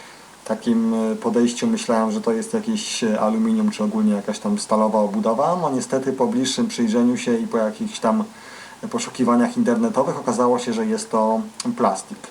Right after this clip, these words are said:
Laptop niczym szczególnym się nie wyróżnia, jeśli chodzi o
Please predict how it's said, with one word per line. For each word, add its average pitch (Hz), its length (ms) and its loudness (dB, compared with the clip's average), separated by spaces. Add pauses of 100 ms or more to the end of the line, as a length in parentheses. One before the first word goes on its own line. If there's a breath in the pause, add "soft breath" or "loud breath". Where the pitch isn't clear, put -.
(120)
Laptop 175 560 0
niczym 143 420 -2
szczególnym 127 580 2
się 117 280 0
nie 120 160 4
wyróżnia, 113 640 2 (540 loud breath)
jeśli 135 300 -4
chodzi 113 460 -2
o 107 300 4